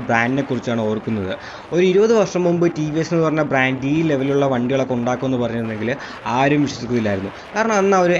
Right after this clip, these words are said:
എക്സൽ പോലത്തെ വണ്ടികൾ ഉണ്ടാക്കുന്ന ഒരു ബ്രാൻഡായിരുന്നു. ഇപ്പോൾ നോക്കുകയാണെങ്കിൽ നമ്മുടെ ആർ ടി ആർ ത്രീ ടെണ്ണും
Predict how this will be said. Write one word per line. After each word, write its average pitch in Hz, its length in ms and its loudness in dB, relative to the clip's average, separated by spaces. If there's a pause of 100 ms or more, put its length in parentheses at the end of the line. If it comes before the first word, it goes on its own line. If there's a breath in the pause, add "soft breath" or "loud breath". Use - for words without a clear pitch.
എക്സൽ 170 360 0
പോലത്തെ 147 260 2
വണ്ടികൾ 131 260 0
ഉണ്ടാക്കുന്ന 123 320 -2
ഒരു 127 140 -2
ബ്രാൻഡായിരുന്നു. 107 440 -2 (300 loud breath)
ഇപ്പോൾ 123 220 -4
നോക്കുകയാണെങ്കിൽ 131 640 0
നമ്മുടെ 123 260 0
ആർ 117 160 2
ടി 135 120 0
ആർ 123 120 -2
ത്രീ 120 160 -2
ടെണ്ണും 120 240 -2